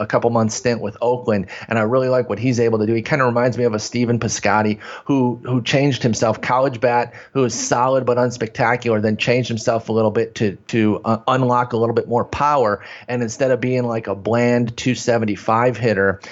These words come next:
uh, or even, like, a two eighty-five hitter with not as much power, they kinda said, "You know what? I'll be a two seventy hitter, uh, but I'm gonna hit twenty-five plus homers." And, and both of them have made those changes. I like both those guys, Healy and Piscotty,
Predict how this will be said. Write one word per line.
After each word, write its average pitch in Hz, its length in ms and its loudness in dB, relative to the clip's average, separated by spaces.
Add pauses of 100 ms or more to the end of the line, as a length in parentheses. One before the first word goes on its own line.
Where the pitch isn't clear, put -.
(200)
uh, 113 220 2
or 117 140 2
even, 117 180 2
like, 104 140 -2
a - 40 -6
two 160 220 0
eighty-five 113 480 0
hitter 107 180 0
with 98 160 -2
not 110 180 2
as 104 80 -2
much 107 220 0
power, 120 400 0 (240)
they 127 200 -2
kinda 127 240 2
said, 113 340 0
"You 127 100 -2
know 127 100 0
what? 139 380 0
I'll 113 140 2
be 135 160 -2
a - 80 -2
two - 220 -4
seventy 131 600 -2
hitter, 104 400 -2 (320)
uh, 110 320 2
but 120 160 0
I'm 117 100 0
gonna 113 200 0
hit 104 320 -4
twenty-five 107 600 -2
plus 92 280 -2
homers." 131 460 -2
And, 107 200 -4
and 101 380 -2
both 123 220 0
of 127 60 -6
them 120 100 2
have 107 120 -2
made 110 200 0
those 107 180 0
changes. 110 300 -2
I 104 60 4
like 98 200 -2
both 107 220 0
those 98 180 0
guys, 95 240 0
Healy 107 320 2
and 101 140 0
Piscotty, 98 540 -2